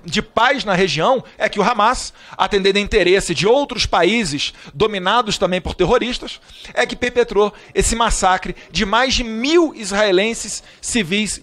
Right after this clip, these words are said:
inocentes. Então, colocar esses pingos nos is, relembrando, pra finalizar, presidente,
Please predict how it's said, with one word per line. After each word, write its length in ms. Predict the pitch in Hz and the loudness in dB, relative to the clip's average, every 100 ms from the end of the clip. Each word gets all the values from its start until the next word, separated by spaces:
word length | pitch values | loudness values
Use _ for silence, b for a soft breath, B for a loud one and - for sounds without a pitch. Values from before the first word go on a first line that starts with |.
| - | -2
inocentes. 600 | 196 196 160 135 - - | 0 0 -2 -6 -8 -10
Então, 320 | 214 202 247 247 | -6 -2 0 2
colocar 520 | 233 202 208 208 - B B | 2 2 2 0 -2 B B
esses 320 | 202 233 220 | -2 0 -2
pingos 260 | 202 196 165 | -4 -4 -2
nos 140 | 165 | -2
is, 140 | 233 196 | -2 0
relembrando, 500 | 214 254 196 226 - | 0 2 0 0 0
pra 140 | 190 | -4
finalizar, 360 | 175 170 147 202 | -2 -2 0 0
presidente, 440 | 180 143 127 - | 0 -4 -8 -12